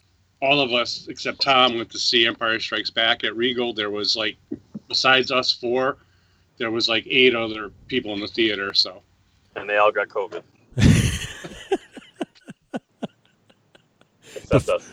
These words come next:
Speaker 3: the force was not with them.
Speaker 2: We were
Speaker 1: No, I
Speaker 2: protected,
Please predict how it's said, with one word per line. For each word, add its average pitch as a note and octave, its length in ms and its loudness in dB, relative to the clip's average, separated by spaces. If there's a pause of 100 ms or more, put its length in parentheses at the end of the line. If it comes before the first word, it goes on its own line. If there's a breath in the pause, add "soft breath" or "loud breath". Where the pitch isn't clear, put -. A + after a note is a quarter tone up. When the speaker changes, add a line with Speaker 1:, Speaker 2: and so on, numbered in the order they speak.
(120)
Speaker 3:
the B2 100 2
force C3 360 4
was G#2 160 0
not G#2+ 260 2
with G#2+ 220 0
them. F2 220 -4 (580 soft breath)
Speaker 2:
We B2 80 -10
were A#2+ 60 0
Speaker 1:
No, B2 80 4
I B2 220 6
Speaker 2:
protected, C#3 260 2